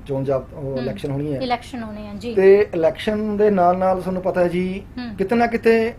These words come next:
Speaker 1: ਕ੍ਰਾਈਮ ਨੂੰ ਥੋੜ੍ਹਾ ਹੀ ਹਵਾ ਮਿਲਦੀ ਹੈ, ਥੋੜ੍ਹੀ
Speaker 2: ਹਾਂਜੀ।
Speaker 1: ਜੀ।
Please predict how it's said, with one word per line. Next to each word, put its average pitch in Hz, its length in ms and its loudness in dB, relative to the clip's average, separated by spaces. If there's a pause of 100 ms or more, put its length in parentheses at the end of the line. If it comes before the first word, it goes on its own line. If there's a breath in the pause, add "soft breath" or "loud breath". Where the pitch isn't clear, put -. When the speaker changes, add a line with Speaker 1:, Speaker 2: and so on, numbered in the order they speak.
(880)
Speaker 1:
ਕ੍ਰਾਈਮ 208 280 4
ਨੂੰ 226 120 2
ਥੋੜ੍ਹਾ 226 240 2
ਹੀ 247 100 0
ਹਵਾ 180 180 4
ਮਿਲਦੀ 131 380 -4
ਹੈ, - 40 -14
ਥੋੜ੍ਹੀ 277 260 0
Speaker 2:
ਹਾਂਜੀ। 262 140 0
Speaker 1:
ਜੀ। 127 140 -6